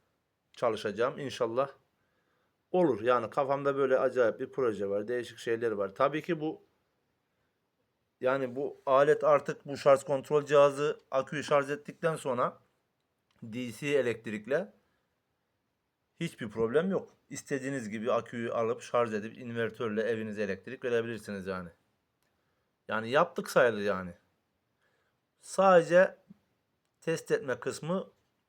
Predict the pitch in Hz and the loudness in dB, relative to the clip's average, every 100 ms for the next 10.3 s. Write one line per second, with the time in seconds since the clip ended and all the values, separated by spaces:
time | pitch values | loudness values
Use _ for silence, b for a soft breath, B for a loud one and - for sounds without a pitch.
0 | _ 151 131 151 175 - 139 127 117 110 | _ -10 -8 -4 -4 -4 2 2 2 -4
1 | 110 113 113 110 107 101 110 104 98 101 | -2 -2 -2 0 0 0 -2 -6 -6 -10
2 | - 98 95 90 85 78 78 98 101 101 | -12 -14 -14 -14 -14 -14 -16 -14 -14 -12
3 | 117 120 143 120 120 104 123 139 143 127 | -12 -10 -10 -10 -4 -2 -2 -4 -4 -2
4 | 104 95 - _ _ _ 117 _ - 120 | -4 -8 -20 _ _ _ -20 _ -6 -6
5 | 117 131 127 135 131 113 98 104 117 131 | -8 -12 -4 -2 0 -2 -4 -8 -2 0
6 | 113 101 95 - 90 95 113 _ _ _ | -2 -4 -16 -12 -10 -10 -14 _ _ _
7 | _ _ _ _ _ _ _ _ _ - | _ _ _ _ _ _ _ _ _ -4
8 | 135 160 147 139 113 107 117 117 - 127 | -2 -2 2 2 2 0 -6 -8 -8 -10
9 | - 143 143 151 139 - 127 117 120 101 | -4 -4 0 0 0 -2 -2 -2 -4 -4
10 | - 87 | -6 -18